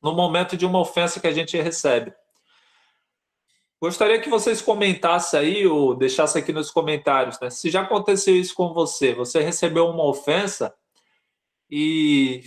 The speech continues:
ficou sem dormir por conta disso daí. Ficou pensando,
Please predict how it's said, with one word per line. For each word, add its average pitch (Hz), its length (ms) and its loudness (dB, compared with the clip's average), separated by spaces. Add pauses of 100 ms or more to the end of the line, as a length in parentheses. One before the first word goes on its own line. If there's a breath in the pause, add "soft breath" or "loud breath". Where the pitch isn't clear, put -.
ficou 185 280 2
sem 202 200 0
dormir 208 560 0
por 151 180 -2
conta 165 300 -2
disso 160 300 -6
daí. 160 320 2 (240)
Ficou 156 320 -2
pensando, 170 920 -2